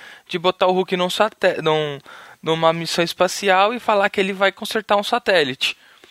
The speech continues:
Só que a nave tava planejada pra ir pra um planeta pacífico e ficar lá com ele sozinho. Só que dá uma merda no computador e ele é jogado pra um planeta de gladiadores.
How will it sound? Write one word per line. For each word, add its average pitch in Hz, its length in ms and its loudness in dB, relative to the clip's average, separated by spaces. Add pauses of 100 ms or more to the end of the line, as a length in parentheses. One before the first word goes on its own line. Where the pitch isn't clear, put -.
(180)
Só 202 220 0
que 311 440 -4 (100)
a 135 100 0
nave 135 480 -2
tava 147 300 2
planejada 165 720 0
pra 160 280 0
ir 160 100 -2
pra 196 180 -6
um 220 60 -4
planeta 190 760 -2 (840)
pacífico 170 760 0
e 226 40 0
ficar 294 300 -2
lá 254 260 2
com - 180 -4
ele 139 120 -2
sozinho. 185 600 0 (380)
Só - 280 0
que - 140 -6
dá 156 160 2
uma 135 160 0
merda 127 380 0
no 123 100 -10
computador 220 840 2 (360)
e 208 80 -4
ele 208 160 4
é 220 40 2
jogado 208 460 2
pra 226 220 0
um 220 60 0
planeta 214 420 2
de 208 100 -2
gladiadores. 208 920 2